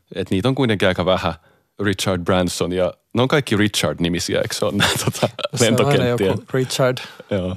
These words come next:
Speaker 1: harmaapartainen kaveri kertoo, miten hän menestyi. Vähän samaa tyyppistä eetostahan me voidaan nähdä kansalaisyhteiskunnan puolella,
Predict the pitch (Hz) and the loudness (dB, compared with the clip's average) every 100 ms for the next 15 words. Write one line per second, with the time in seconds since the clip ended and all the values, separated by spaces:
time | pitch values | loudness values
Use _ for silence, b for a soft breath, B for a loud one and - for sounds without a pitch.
0 | - 117 104 95 80 92 87 90 87 90 | -4 0 2 2 2 0 0 -2 -2 0
1 | 87 85 87 85 - - 92 - 90 92 | 0 -2 -4 -6 -4 -4 -4 -2 -2 0
2 | 98 92 95 - 90 95 _ - 101 131 | 0 -2 -4 -6 -6 -8 _ -8 0 2
3 | 151 143 120 95 110 104 98 - 101 95 | 4 4 4 2 0 0 -2 0 0 0
4 | - 95 98 98 95 95 98 95 - 98 | -2 0 2 2 2 2 2 0 0 0
5 | 92 78 82 80 - 85 - 78 78 85 | 0 -2 -2 -6 -6 -8 -6 -6 -2 0
6 | 85 80 | 0 -2